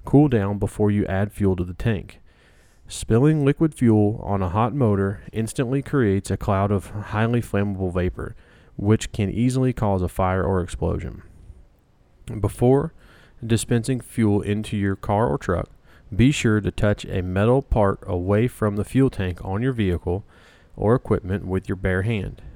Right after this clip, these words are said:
This dissipates any static buildup on your body created when sliding out of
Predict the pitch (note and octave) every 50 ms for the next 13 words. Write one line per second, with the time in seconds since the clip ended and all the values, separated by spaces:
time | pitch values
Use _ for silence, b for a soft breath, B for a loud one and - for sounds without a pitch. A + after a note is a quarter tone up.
0 | B B B B F2+ F2+ A2 B2+ C#3+ - - A2+ C3+ D#3 - - E3 - C3+ A#2
1 | A2+ - - - G#2 G#2+ B2 C#3+ D3 - - - - G#2 A2 C3 D3+ - - A#2+
2 | A2+ A2+ A2 F#2+ F#2 F#2 G2 - - F#2 F#2+ G#2 A#2+ B2 A#2+ A#2 G2 F#2+ F2+ F2+
3 | F#2+ G#2+ B B B B B B B B - - A2+ G#2 G2 F#2+ G2 G#2 A2 G#2+
4 | G2+ G2 F#2 - - - G#2 F#2 F#2 G2 A2 A2 G#2+ - G2+ G2 G2 G2 G2+ F#2
5 | F#2+